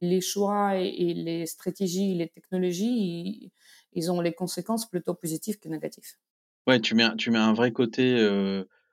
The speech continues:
Speaker 2: philosophique, moral, euh, derrière, derrière ce que doit être aussi un tech leader.
Speaker 1: Oui, tout à fait, ouais. Je pense que le monde est changé vers, euh, vers, vers ça, vers ce domaine, vers plutôt philosophique et, euh,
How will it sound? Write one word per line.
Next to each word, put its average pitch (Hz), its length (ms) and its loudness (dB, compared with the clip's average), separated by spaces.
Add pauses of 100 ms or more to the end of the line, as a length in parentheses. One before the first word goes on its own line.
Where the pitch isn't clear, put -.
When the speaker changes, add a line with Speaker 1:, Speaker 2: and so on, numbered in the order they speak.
(240)
Speaker 2:
philosophique, 110 880 0
moral, 113 640 4
euh, 98 800 0
derrière, 101 420 2
derrière 98 360 0
ce - 80 -8
que - 80 -10
doit 98 200 0
être 110 260 -2
aussi 117 260 -2
un 107 140 0
tech 101 200 -4
leader. 107 260 -2 (240)
Speaker 1:
Oui, 202 160 2
tout 196 140 -8
à 185 80 -2
fait, 175 160 -6
ouais. 175 160 -4 (560)
Je 196 160 0
pense 254 180 -2
que 226 100 -2
le 202 100 4
monde 214 240 2
est 202 40 2
changé 196 420 -2
vers, 180 260 -2
euh, 175 140 2
vers, 185 220 -2
vers 180 220 -4
ça, - 300 -4
vers 180 120 -4
ce 190 120 -2
domaine, 175 280 -2 (640)
vers 170 380 -2
plutôt 196 260 -2
philosophique 196 560 -2
et, 175 200 0
euh, 165 360 -2